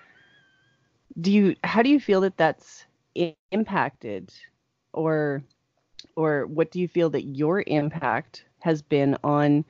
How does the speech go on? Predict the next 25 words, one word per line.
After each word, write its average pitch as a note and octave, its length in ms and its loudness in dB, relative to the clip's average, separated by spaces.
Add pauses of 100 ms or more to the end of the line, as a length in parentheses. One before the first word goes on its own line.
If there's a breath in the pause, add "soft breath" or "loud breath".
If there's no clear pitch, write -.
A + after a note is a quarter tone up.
(440 soft breath)
political D#3 460 2
discourse? - 640 -6
And D#3+ 180 2
do D#3 80 -4
you D#3 140 2
think G#3+ 400 -4
that E3 360 0 (640 soft breath)
your, D3+ 640 2 (680)
that D#3 400 0 (320)
a D#3+ 80 0
level F3 440 4
of D#3+ 200 0
anonymity, D3 840 2 (120)
you E3 160 0
know, D3 200 2 (560)
has F3+ 720 -4
something F3+ 460 -4
to E3+ 120 -10
do G3 540 -4
with E3 240 0
how - 420 -2
you've, D#3+ 520 0 (1000)
how F3 240 0
you've F#3 260 0
interacted? D3+ 800 -4